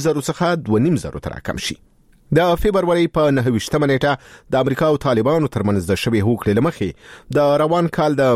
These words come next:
مې میاشتې پورې به ټول امریکایي او د ناټو د نورو متحدانو سرتیري له افغانستان څخه وځي. خو د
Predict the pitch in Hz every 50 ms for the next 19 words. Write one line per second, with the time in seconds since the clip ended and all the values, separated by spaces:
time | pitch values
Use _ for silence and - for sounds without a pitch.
0 | 120 139 151 151 143 135 120 110 - - 104 - 123 113 120 117 120 - - 196
1 | 202 180 - - 123 - 113 - - 123 127 143 151 156 139 131 113 117 107 104
2 | 101 - 143 143 135 123 123 117 127 156 180 170 139 120 107 107 95 101 104 110
3 | 107 101 92 - - 90 - - 160 160 156 143 120 98 - - 90 85 80 -
4 | 87 87 87 - - - - 143 156 147 - - - - - _ _ - - -
5 | - - - - - 160 160 160 156